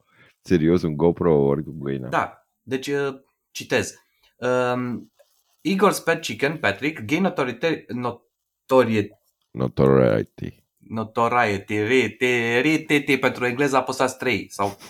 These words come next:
Speaker 2: continuați să apăsați unu până când <laughs> înțelegeți ceva. For playing the piano, Sir would, uh,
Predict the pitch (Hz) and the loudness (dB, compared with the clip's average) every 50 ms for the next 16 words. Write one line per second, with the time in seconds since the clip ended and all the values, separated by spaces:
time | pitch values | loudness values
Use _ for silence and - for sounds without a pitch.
0 | - - - - - 135 - - 180 131 127 131 123 - 110 - - - - 123 | -20 -20 -8 -4 -4 -2 0 2 0 2 2 2 2 2 0 0 0 -2 -2 -2
1 | 120 113 120 123 127 120 104 - 123 113 123 104 - - 165 139 - - - 113 | -4 -2 -2 -4 -2 -2 -2 -2 -2 -2 -2 -2 0 2 2 2 0 -2 -6 -8
2 | 110 - 127 117 120 110 123 120 117 - 120 110 107 107 95 - - - - - | -6 -4 -2 -2 0 0 -2 -4 -2 -2 -2 0 0 0 0 -2 -4 -6 -8 -8
3 | - - - - - - - - - - - - - - - - - - - _ | -8 -8 -8 -8 -6 -6 -6 -6 -6 -4 -4 -4 -4 -6 -14 -18 -20 -20 -20 _
4 | _ _ _ _ - _ _ _ _ - - - 170 - - - - - - _ | _ _ _ _ -20 _ _ _ _ -10 -8 -8 -6 -6 -6 -6 -6 -6 -10 _
5 | _ _ _ _ _ _ _ _ - - - 110 104 101 - 139 151 156 151 139 | _ _ _ _ _ _ _ _ -12 -6 -6 -4 -4 0 2 2 2 2 2 0
6 | 127 127 - 120 113 107 101 95 95 95 117 156 165 - - - 151 151 143 139 | -2 -2 -2 -2 0 2 2 2 0 0 0 0 -2 -2 -2 0 0 0 0 -2
7 | 131 135 135 131 123 123 120 117 117 113 110 107 95 | -2 0 0 0 2 2 0 0 0 0 -2 -2 -6